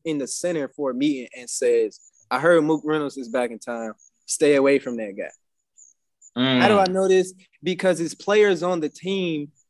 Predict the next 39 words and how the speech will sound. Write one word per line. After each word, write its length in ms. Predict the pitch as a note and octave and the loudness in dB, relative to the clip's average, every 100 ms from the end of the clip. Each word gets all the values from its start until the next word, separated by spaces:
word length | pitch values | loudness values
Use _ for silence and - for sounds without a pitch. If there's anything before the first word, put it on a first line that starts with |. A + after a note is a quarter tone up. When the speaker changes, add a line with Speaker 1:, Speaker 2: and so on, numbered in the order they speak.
| _ | _
Speaker 2:
That 140 | A#2 A2+ | -4 0
know 100 | A#2+ | 2
Speaker 1:
that 80 | C#3+ | 2
I 140 | D3+ | 0
Speaker 2:
you. 100 | G2+ F2+ | -2 -2
Speaker 1:
grew 260 | E3 G3 | 0 0
up, 260 | D3+ F#3 - D#3 | -2 -4 -4 0
that 180 | F3 D3+ | 0 2
I 180 | D3+ | -2
know. 580 | C#3+ C3 D3 G3 F#3 G#2 - _ _ _ _ _ _ _ _ _ _ - | -2 -4 -2 -2 -2 -4 -12 _ _ _ _ _ _ _ _ _ _ -8
You 100 | F3 | -2
know 100 | F#3+ | -2
what 60 | |
I'm 80 | F#3 | -2
saying? 300 | F3+ G3 F#3+ | -4 -6 -4
It's 140 | E3 E3+ | -4 -2
like, 280 | E3+ D3+ C3 - - | -2 -2 -4 -14 -10
like, 220 | C3+ A#2+ G#2+ | -8 -8 -6
bro, 180 | C#3+ D3 | 2 2
you 220 | C#3 E3+ | 2 2
won't 240 | E3+ D3+ | 2 2
imagine, 500 | B2+ A#2+ D3 D3 C3+ | 0 0 0 0 -4
like, 220 | B2 G#2+ G#2 | -8 -10 -12
still 380 | - D3 D#3 | -2 2 4
had, 280 | C#3 C3 B2 - | 4 0 -2 -4
had, 320 | B2+ A#2 G2+ | -4 -2 -2
had 160 | B2 A#2+ | -4 -2
they 100 | B2 | -2
just 220 | A#2+ - | -4 -12
tarnishing 600 | - C#3 D3 C3+ B2 A#2+ A2 | -4 0 0 -2 -8 -10 -10
you, 80 | G#2+ | -4
bro. 340 | A#2 A#2+ A#2 - | 0 2 2 0
I'm 180 | D3 G#3 | 0 4
just 200 | G3 F3+ | 2 2
like, 220 | C#3+ C3 | 0 0
bro, 180 | F#3 F#3 | 2 2
you 220 | E3 A#3 | 4 2
just 260 | A#3 G3 - | 4 2 2
lost 460 | C#3+ E3 D#3 - | 2 2 0 -6